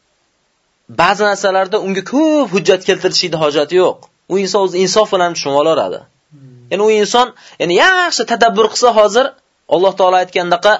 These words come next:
Speaker 1: "Afala yatadabbarunal Qur'an?" Ular Qur'onni tadabbur qilmaydilarmi deganday, hozirgi aytib o'tilgan oyatlarni tadabburga chaqiraman. Ya'ni birodarlar, kelinglar tadabbur qilaylik. Qo'ying tortishmaylikda,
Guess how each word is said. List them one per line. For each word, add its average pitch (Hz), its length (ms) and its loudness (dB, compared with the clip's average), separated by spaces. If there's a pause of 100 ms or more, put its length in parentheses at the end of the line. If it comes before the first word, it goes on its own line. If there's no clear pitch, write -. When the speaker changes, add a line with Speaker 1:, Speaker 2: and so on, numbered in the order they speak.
(120)
Speaker 1:
"Afala 170 420 2
yatadabbarunal 165 880 0
Qur'an?" 190 440 2
Ular 170 260 0
Qur'onni 170 420 -2
tadabbur 185 360 0
qilmaydilarmi 226 580 0
deganday, 175 360 0 (380)
hozirgi 170 500 2
aytib 180 260 0
o'tilgan 175 520 -2
oyatlarni 170 720 2 (340)
tadabburga 156 540 -2
chaqiraman. 110 520 -4 (720)
Ya'ni 131 140 -6
birodarlar, 160 440 2
kelinglar 269 420 2
tadabbur 208 360 2
qilaylik. 117 420 -2 (1000)
Qo'ying 285 200 2
tortishmaylikda, 269 680 0